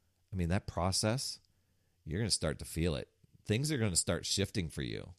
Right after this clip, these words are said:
And this process is gonna reprogram your mind, and you're gonna see results, and you're gonna start to change. And tell me that doesn't excite you. Simple enough, right? Just make it happen. Because our sub-, you're reprogramming the mind. Our subconscious,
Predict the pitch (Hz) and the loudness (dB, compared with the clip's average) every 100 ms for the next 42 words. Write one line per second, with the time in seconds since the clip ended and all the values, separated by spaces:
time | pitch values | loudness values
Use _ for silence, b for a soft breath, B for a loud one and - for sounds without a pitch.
0 | _ _ _ _ _ _ - 90 117 - | _ _ _ _ _ _ -4 0 0 2
1 | 117 120 87 - 76 73 78 - 73 71 | 2 4 2 0 0 0 -2 -2 -2 0
2 | 82 98 92 82 67 64 - 78 92 120 | 0 -2 -2 -2 -4 -6 -6 -4 -4 -2
3 | - 127 127 95 90 95 117 101 95 - | 0 2 2 2 2 4 6 6 4 0
4 | 98 120 143 - 156 143 - 160 180 180 | 0 2 2 4 2 0 2 4 4 4
5 | 120 76 117 117 - - 98 117 85 - | 2 2 2 0 -6 -4 0 2 2 2
6 | 87 76 73 69 - 78 67 67 - b | 2 -2 -2 -2 0 0 -2 -6 -8 b
7 | b b b b - 214 180 139 120 185 | b b b b 0 2 6 6 6 4
8 | 220 85 107 269 339 _ 180 - _ - | 2 4 6 6 0 _ -20 -20 _ -20
9 | _ _ - _ - 85 80 90 92 110 | _ _ -20 _ -4 -2 -2 -2 0 0
10 | - 73 - _ _ _ - - - 110 | 0 -4 -8 _ _ _ -20 -8 -2 2
11 | 135 139 - 170 B B 139 147 208 208 | 4 6 6 4 B B 4 6 6 4
12 | 202 196 165 165 139 113 - 180 202 170 | 6 6 4 2 4 6 6 6 4 2
13 | 175 196 | 4 6